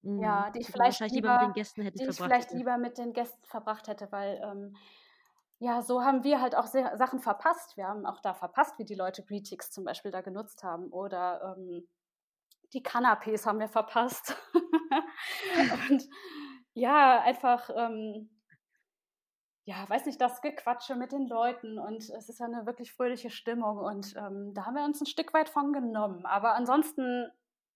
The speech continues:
Speaker 2: wirklich war das ein toller Tag und würde ich da, ja,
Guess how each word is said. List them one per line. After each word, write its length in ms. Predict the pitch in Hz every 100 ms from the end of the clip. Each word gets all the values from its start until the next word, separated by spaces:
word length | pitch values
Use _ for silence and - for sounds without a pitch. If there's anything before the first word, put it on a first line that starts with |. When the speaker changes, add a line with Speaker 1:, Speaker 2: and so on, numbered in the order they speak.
| _
Speaker 2:
wirklich 460 | 208 208 208 196
war 100 | 175
das 180 | 185 190
ein 140 | - 190
toller 240 | 214 202
Tag 300 | 202 220 240 -
und 160 | 196
würde 160 | 202 202
ich 180 | 185 -
da, 280 | 185 180 180 - _ _ _ _ _ _ _ _ _
ja, 100 | -